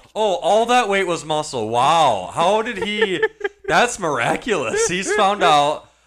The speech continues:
Speaker 1: how to gain specifically just muscle.
Speaker 2: <laughs>
Speaker 1: It would just baffle us every time they'd say that.
Speaker 2: Like, it, dude, that can't happen. It
Speaker 1: Like,
Speaker 2: can't.
Speaker 1: that's human. Yes, he got bigger, and I'm sure he put on a ton of muscle, but he also put on fat.
Speaker 2: Yeah, a little
Speaker 1: Because
Speaker 2: bit.
Speaker 1: that's just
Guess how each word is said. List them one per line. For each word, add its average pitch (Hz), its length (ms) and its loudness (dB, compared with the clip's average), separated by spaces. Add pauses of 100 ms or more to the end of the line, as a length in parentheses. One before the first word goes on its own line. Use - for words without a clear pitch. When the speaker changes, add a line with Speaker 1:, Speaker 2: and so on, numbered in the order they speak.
(120)
Speaker 1:
how 165 80 0
to 165 100 -2
gain 156 320 -4
specifically 165 920 -4
just 135 420 -4
muscle. 110 480 -6
Speaker 2:
<laughs> - 60 -6 (760)
Speaker 1:
It 180 80 0
would 208 140 2
just 233 180 -4 (200)
baffle 160 460 2
us 131 160 -2
every 143 240 -2
time 165 260 -2
they'd 160 180 -4
say 131 280 -2
that. 104 400 -4
Speaker 2:
Like, 202 140 -8
it, 202 340 -12
dude, 214 220 -8
that 196 180 -10
can't 185 260 -8
happen. 113 360 -8 (120)
It 165 140 -14
Speaker 1:
Like, 165 160 0
Speaker 2:
can't. 180 160 0
Speaker 1:
that's - 200 -16
human. 180 380 -10
Yes, 156 280 -2
he 151 140 -12
got 165 280 0
bigger, 123 400 -4
and 127 260 -10
I'm 131 140 -8
sure 139 160 -10
he 156 60 -10
put 160 120 -8
on 139 120 -4
a 98 60 -8
ton 147 220 -10
of 160 60 -10
muscle, 131 540 -10 (280)
but 131 180 -6
he 151 100 0
also 160 260 0
put 127 160 -10
on 113 140 -6
fat. 87 320 -12
Speaker 2:
Yeah, 190 200 -8
a 175 60 -2
little 185 240 -2
Speaker 1:
Because 139 200 -2
Speaker 2:
bit. - 40 -18
Speaker 1:
that's 131 260 -4
just - 280 -14